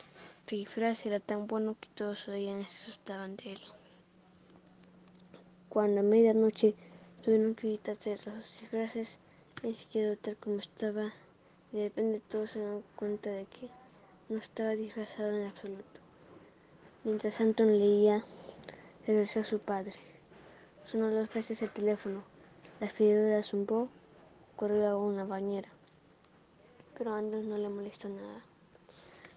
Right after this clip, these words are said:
Solo al resonar un potente y prolongado grito de dolor, apartó la vista de su historia y se escuchó con atención. "¿Has ido a nuestra casa?", pensó. "Mi pie",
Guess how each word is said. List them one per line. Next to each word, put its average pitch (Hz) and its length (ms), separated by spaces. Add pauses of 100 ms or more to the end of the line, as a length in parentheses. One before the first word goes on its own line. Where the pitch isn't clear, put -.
Solo 226 480
al 208 120
resonar 208 420
un 208 100
potente 220 460
y 220 40
prolongado 202 840
grito 208 260
de 208 160
dolor, 208 400 (340)
apartó - 440
la 208 160
vista 208 260
de 214 180 (200)
su 214 80
historia 220 500 (560)
y 220 60
se 220 100
escuchó 214 240
con 208 160
atención. 196 540 (1120)
"¿Has 220 240
ido 240 100
a 233 60
nuestra 226 260
casa?", 214 380 (460)
pensó. 196 400 (1300)
"Mi 226 140
pie", 233 480